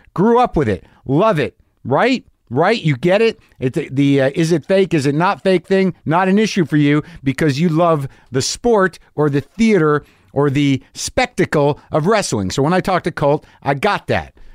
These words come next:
I understood it. I mean, my recollection of wrestling when I was a kid, there were these sad guys on Sunday morning coming from Tingley Coliseum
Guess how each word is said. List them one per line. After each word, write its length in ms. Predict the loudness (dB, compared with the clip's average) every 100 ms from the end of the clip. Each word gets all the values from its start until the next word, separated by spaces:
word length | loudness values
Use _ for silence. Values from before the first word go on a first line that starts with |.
| -6
I 160 | -2 0
understood 520 | 0 -2 -2 0 0
it. 160 | -2 -8 -18 -10 -4
I 60 |
mean, 160 | 0 2
my 140 | 2
recollection 640 | 2 0 2 0 0 -2 -2
of 80 |
wrestling 400 | 0 0 0 0
when 100 | 0
I 80 | 0
was 120 | 0
a 60 | -2
kid, 360 | -2 0 0 -4 -12 -4
there 120 | 0
were 120 | 0
these 280 | 2 0 -2 -10 -20 -20 -16
sad 420 | -4 0 0 0
guys 640 | 0 0 0 0 -2 -8 -18 -20 -6
on 240 | -2 -2
Sunday 400 | -2 0 2 2
morning 580 | 2 2 0 0 -2 -4 _ _ _
coming 240 | -4 -2
from 180 | 0 -2
Tingley 380 | -2 0 0 0
Coliseum 840 | 0 0 0 0 -2 0 0 -2